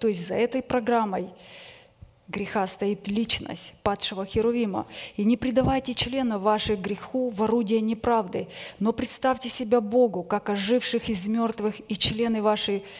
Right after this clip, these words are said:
Богу в орудие праведности. Грех не должен над вами господствовать,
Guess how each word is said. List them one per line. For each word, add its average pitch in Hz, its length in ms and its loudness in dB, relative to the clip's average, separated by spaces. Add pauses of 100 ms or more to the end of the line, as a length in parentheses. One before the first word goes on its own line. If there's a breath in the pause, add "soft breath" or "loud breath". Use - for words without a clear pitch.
(440 loud breath)
Богу 190 460 2
в 185 100 -4
орудие 208 380 2
праведности. 202 800 -2 (200 loud breath)
Грех 233 340 2
не 240 160 2
должен 220 580 0
над 196 220 -2
вами 208 320 0
господствовать, - 840 -4